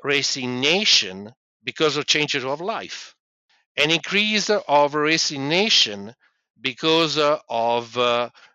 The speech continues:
a bad balance, uh, of, uh, working life and private life, an increase, uh, of, uh, request of, uh, um,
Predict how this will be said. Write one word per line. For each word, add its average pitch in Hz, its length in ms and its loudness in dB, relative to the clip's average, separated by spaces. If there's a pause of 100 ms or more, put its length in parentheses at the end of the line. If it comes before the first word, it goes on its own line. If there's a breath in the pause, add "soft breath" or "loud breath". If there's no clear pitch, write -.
(220 soft breath)
a 113 80 -4
bad 151 540 2
balance, 127 560 -2
uh, 139 180 -4 (180)
of, 107 400 -4
uh, 107 220 -6 (440)
working 156 380 -4
life 170 380 4
and 170 160 -2
private 208 360 2
life, 196 560 -6 (680 soft breath)
an 151 140 2
increase, 214 640 0
uh, 214 200 2 (140)
of, 139 560 4
uh, 139 240 4
request 151 1000 -4 (880)
of, 147 580 0
uh, 156 440 2 (100)
um, 104 1160 -8